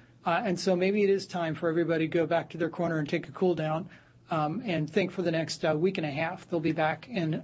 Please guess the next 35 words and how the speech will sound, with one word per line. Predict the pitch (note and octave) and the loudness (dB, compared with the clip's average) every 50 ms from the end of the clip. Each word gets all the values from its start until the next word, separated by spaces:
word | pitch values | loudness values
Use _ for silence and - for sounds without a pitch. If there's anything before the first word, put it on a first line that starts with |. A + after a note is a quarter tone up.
| - - | -6 -4
in | E3 F#3 | -4 -2
almost, | A#3+ F#3 E3+ E3 E3 - - - - - A3+ | 0 0 0 -2 -2 -4 -8 -10 -14 -10 -6
uh, | F3 D#3 D#3 - - | -2 -2 -2 -2 -2
a | F#3+ | -2
little | E3+ G3+ G3+ F#3 E3+ | 0 2 2 4 2
less | E3+ D#3+ D#3+ - | 2 0 -2 -4
than | - D#3 | -8 -8
two | - - F#3 E3 | -6 -4 -4 -2
weeks. | D3 D#3+ D#3+ D#3+ - - - - - - - - - - - _ _ - | 0 0 0 0 -2 -10 -16 -18 -20 -20 -20 -20 -20 -20 -20 _ _ 0
Um, | F#3+ E3+ E3 D#3+ D#3+ D#3+ D#3+ - - - - - _ _ _ _ _ _ | 0 2 2 0 -2 -4 -6 -10 -16 -20 -20 -20 _ _ _ _ _ _
so | - - A3+ G3 | -2 2 2 4
there | F#3+ G3+ A3 | 4 2 2
are | A3 F3+ F3 | 2 0 0
five | - - - G#3 G3+ G3+ A3 G#3 - F#3+ | -2 -2 0 2 2 2 2 0 0 0
bills | F3 D#3+ D#3 D#3 D#3 - | 0 0 0 -2 -4 -4
that | G3+ A3+ C4 | -6 -4 -2
remain | F#3+ D#3+ D#3+ D#3+ D#3+ D#3 | -2 0 0 0 0 -2
to | D3 | -2
be | - D#3 D3+ | -2 -4 -4
passed. | D#3 - D#3+ D#3+ E3 E3+ D#3+ - - - | -2 -2 -2 -2 -2 -2 -4 -8 -2 0
But | A3 G#3+ | 2 4
another | A#3+ B3 C#4+ D#4 D#4+ E4 | 4 4 4 4 2 2
way | C#4+ A#3 F#3+ | 2 2 2
to | F3+ | 2
look | F3 F3 E3+ E3 - | 2 2 2 0 -2
at | D#3+ D#3+ | -4 -4
this, | - D#3+ D3 - - | -2 -4 -4 -4 -6
Tony, | - F#3 E3+ E3 D#3+ E3 | -4 -2 -2 0 0 0
is | D#3+ D#3 F3+ | 0 0 -2
in | E3+ D3+ | -2 0
terms | - F#3 E3+ D3+ D3+ | 0 -2 -2 -2 -2
of | D3+ | -2
the | D#3 D#3 | 0 2
overall | D#3 D3+ C#3+ D3+ D3 D3 D3 | 0 0 0 0 -2 -2 -2
budget. | C#3+ D#3+ D#3 - - F3 G#3 A#3 | 0 -2 -2 -2 -2 -6 -8 -10